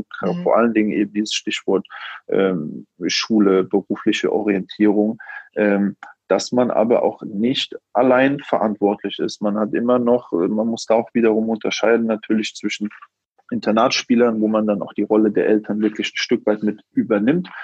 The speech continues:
Speaker 2: Mhm.
Speaker 1: Aber, ähm, die allermeisten, und das ist dann nach wie vor so,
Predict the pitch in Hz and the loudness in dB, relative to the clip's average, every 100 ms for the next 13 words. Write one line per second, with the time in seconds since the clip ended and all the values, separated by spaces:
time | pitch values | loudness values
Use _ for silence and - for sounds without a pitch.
0 | - 196 180 190 110 110 107 107 - 110 | -12 -12 -12 -2 0 4 4 2 0 -2
1 | 107 110 - 110 127 120 120 143 - 151 | -4 -4 -2 2 4 4 2 2 -2 -4
2 | 120 113 - 113 98 - 101 - 117 127 | -4 -6 -6 -4 -4 -2 -4 2 2 4
3 | 123 139 | 2 0